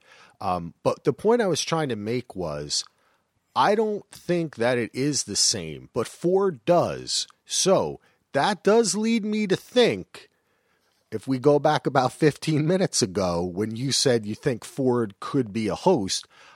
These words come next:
I am thinking more and more that Ford is a host. I just, I don't know why. Maybe he's making himself down there, but it just seems like he has such a view.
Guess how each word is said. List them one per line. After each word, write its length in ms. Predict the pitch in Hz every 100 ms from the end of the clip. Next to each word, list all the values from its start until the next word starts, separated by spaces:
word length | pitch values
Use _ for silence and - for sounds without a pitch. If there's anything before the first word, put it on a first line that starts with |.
| -
I 220 | 117 208
am 200 | 277 233
thinking 500 | 185 208 233 214 160
more 260 | 139 170 185
and 120 | 151
more 240 | 139 202
that 200 | 156 120
Ford 400 | - - 139 151
is 160 | 139 113
a 80 | 104
host. 720 | - 196 98 - - - - _ _ _ _ _ _ _ _ _ _ _ _ _ _ -
I 140 | 120
just, 260 | 170 196 -
I 160 | - 127
don't 140 | 190
know 100 | 185
why. 240 | 156 123 131
Maybe 320 | 113 135 190
he's 220 | 170 127
making 340 | 120 143 151 123
himself 500 | 104 - - 113 -
down 180 | 175 175
there, 100 | 180
but 220 | 151 -
it 80 | 196
just 240 | 185 185
seems 320 | - 226 226
like 160 | 175 165
he 140 | 143
has 360 | 123 - 131 135
such 400 | - - 143 -
a 120 | 151
view. 800 | 104 90 98 110 143 139 110 98